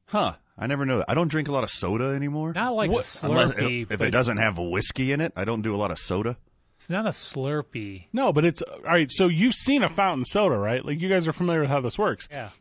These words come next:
Speaker 3: There's the, like, the syrup box, and then there's, like, the, like, the whatever.
Speaker 1: C O two line.
Speaker 3: Yeah.
Speaker 1: Yeah.
Speaker 3: None of those are refrigerated. They just sit in a
Speaker 2: Right.
Speaker 3: back room.
Speaker 1: Right.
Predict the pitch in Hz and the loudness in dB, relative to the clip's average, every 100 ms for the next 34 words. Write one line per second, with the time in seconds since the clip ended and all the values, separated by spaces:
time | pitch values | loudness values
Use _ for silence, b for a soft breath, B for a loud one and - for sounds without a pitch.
0 | - 165 160 151 170 151 143 127 156 - | -2 0 0 0 0 0 -2 0 0 0
1 | 139 - - 247 240 151 - 120 120 107 | -2 -2 0 4 4 4 2 0 0 -2
2 | - - - - _ _ _ _ _ - | -6 -8 -10 -14 _ _ _ _ _ 0
3 | 147 175 170 165 160 131 156 147 - 156 | 4 6 6 4 4 2 0 0 0 0
4 | 151 143 123 - _ _ _ _ 139 135 | 2 0 -2 -8 _ _ _ _ -4 -2
5 | 120 139 123 120 123 139 147 160 170 139 | 0 2 2 0 -2 0 4 4 4 4
6 | 117 120 - _ - - 127 113 - 113 | 2 0 -6 _ -10 -2 0 0 0 0
7 | 85 71 69 170 110 - 98 80 - - | 0 -2 2 2 2 -4 -6 -6 -6 2
8 | 156 180 240 359 330 220 165 175 151 - | 6 8 6 6 6 4 4 2 2 4
9 | 220 196 151 104 95 - - b b b | 2 4 0 0 -4 -10 -20 b b b
10 | 190 247 240 - - 302 269 196 170 123 | 2 4 4 2 2 4 4 2 2 4
11 | 214 214 175 165 277 190 127 123 - 98 | 4 4 4 4 6 4 2 0 -4 -4
12 | 90 | -4